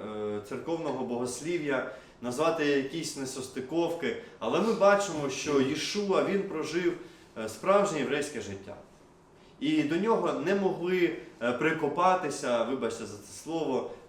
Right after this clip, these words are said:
ні, ніхто не міг до нього, е, прикопатися за те, що він, е, якось порушив Слово Боже. Навіть коли до нього приходили і казали: «Ти порушив шабат», він не порушував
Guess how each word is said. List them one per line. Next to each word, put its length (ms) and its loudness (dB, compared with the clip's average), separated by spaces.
ні, 440 2
ніхто 360 -2
не 120 0
міг 200 -2
до 80 -6
нього, 480 -4
е, 140 -6
прикопатися 760 -2
за 140 -6
те, 160 -2
що 160 -4
він, 260 -2
е, 40 -12
якось 400 2
порушив 480 -6
Слово 320 -8
Боже. 320 -10
Навіть 280 2
коли 220 -4
до 120 -6
нього 300 -2
приходили 600 -4
і 60 -10
казали: 400 2
«Ти 120 -4
порушив 440 -2
шабат», 540 -2
він 160 -4
не 80 -2
порушував 580 -6